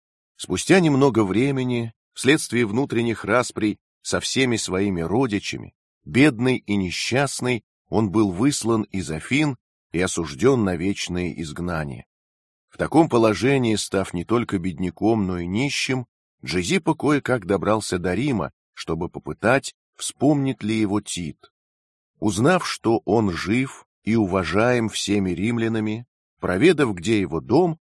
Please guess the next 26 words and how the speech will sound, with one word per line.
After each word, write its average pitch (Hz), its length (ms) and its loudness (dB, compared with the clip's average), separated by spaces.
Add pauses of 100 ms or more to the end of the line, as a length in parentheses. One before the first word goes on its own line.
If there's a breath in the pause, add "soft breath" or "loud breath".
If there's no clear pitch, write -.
(140)
он 104 160 0
стал 190 540 0
на 113 160 2
супротив, 101 760 -4 (300)
поджидая, 113 540 2
чтобы 98 320 -2
Тит - 260 -4
вышел, 90 500 0 (360)
не 95 140 0
осмеливаясь 104 680 0
заговорить 98 580 -2
с - 100 -8
ним 104 240 -2 (140)
в - 120 -8
нищем 107 440 0
образе, 98 520 -2 (220)
в - 80 -16
каком 92 320 0
обретался, 92 680 -2 (320)
но 120 380 4
рассчитывая 113 800 0
показаться 101 840 0
ему, 80 400 -4 (320)
дабы, 85 320 -2
признав 69 680 -2
его, 127 340 0